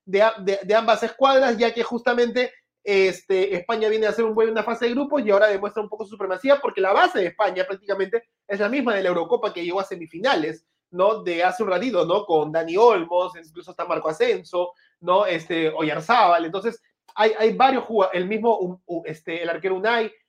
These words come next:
eh, hay varios jugadores que pueden dar la sorpresa. Y Japón, pues, no tiene tantos nombres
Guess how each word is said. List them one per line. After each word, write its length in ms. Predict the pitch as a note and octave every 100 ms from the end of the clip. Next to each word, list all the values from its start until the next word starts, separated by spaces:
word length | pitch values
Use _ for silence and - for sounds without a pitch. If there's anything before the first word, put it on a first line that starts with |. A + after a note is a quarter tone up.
| -
eh, 160 | F#3 F#3
hay 160 | G#3
varios 220 | A#3+ A#3+
jugadores 280 | A#3 G#3+ A3+
que 100 | A3
pueden 200 | G#3 G#3
dar 120 | G#3+
la 60 | G3+
sorpresa. 260 | G3+ G#3 G#3+
Y 80 | C#4+
Japón, 420 | C4+ C4 C#4+ C#4
pues, 240 | C4 C4 _ _
no 100 | A#3
tiene 220 | A#3 B3 A#3
tantos 400 | C#4 C4 C4 A#3
nombres 500 | C4+ B3+ A3 B3